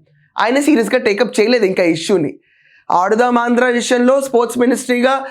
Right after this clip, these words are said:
ఈవిడ టూరిజం మినిస్ట్రీగా చేసిన భాగవతాలన్నీ బయటకు వస్తున్నాయి.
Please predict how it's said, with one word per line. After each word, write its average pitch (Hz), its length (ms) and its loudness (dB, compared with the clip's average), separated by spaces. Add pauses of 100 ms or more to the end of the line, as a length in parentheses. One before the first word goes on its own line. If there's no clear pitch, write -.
(380)
ఈవిడ 220 360 2
టూరిజం 247 460 0
మినిస్ట్రీగా 247 400 -2
చేసిన 233 360 -2
భాగవతాలన్నీ 247 640 0
బయటకు 226 320 0
వస్తున్నాయి. 170 360 -4